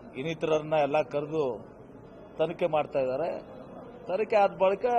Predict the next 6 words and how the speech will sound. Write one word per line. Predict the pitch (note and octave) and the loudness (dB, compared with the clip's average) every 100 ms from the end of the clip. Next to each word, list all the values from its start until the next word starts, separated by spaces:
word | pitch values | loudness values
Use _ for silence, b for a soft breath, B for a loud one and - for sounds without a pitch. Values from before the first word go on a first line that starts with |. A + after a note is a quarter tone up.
| A3 G3 | 6 6
ಸತ್ಯಾಂಶ | - F3 F#3 E3+ F3+ | 2 0 0 0 -2
ಗೊತ್ತಾಗ್ತದೆ. | F3 E3 D3+ - G2 - - D3+ | 0 2 0 -2 -10 -12 -10 0
ಪೊಲೀಸಿಂದ | F#3 G3+ G3 F#3+ | 2 4 2 4
ಏನೇನೋ | F#3 F3 F3+ F3+ F3 E3+ D#3+ | 6 6 4 4 6 6 4
ಹೇಳಿಕೆ | C3+ D#3 F3 F3 | 2 2 2 0
ನೀಡಿದ್ದಾರೆ, | D#3+ D#3+ D3+ D3+ F3 F#3+ | 0 0 2 4 4 2